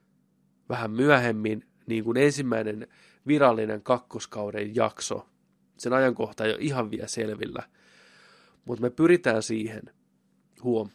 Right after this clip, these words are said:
me pyritään siihen, että joka viikko silti tulisi jotain Nerdik-juttua,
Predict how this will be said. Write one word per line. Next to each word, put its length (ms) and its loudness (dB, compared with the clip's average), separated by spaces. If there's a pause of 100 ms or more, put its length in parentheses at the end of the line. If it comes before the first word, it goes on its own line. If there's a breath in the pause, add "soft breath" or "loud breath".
me 80 -6
pyritään 520 4
siihen, 400 -4
että 460 -8 (540 soft breath)
joka 360 4
viikko 380 -2
silti 320 0
tulisi 380 -2
jotain 420 2
Nerdik-juttua, 1000 -12